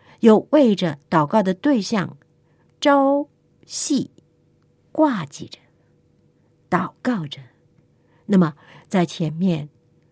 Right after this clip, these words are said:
要努力工作的、奉献自己的人，我们也是奉献的，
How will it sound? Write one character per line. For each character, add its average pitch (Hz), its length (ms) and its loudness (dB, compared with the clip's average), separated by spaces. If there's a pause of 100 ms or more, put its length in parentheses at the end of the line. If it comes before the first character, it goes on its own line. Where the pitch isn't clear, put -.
要 202 140 2
努 165 240 0
力 175 140 -4
工 214 280 -2
作 196 260 -6
的、 151 100 -16 (800)
奉 254 180 2
献 175 220 -2
自 214 160 -8
己 151 140 -12
的 147 140 -12
人， 135 100 -14
我 180 100 0
们 254 140 0
也 254 100 0
是 - 120 -6
奉 180 180 -4
献 170 260 -8
的， 147 160 -18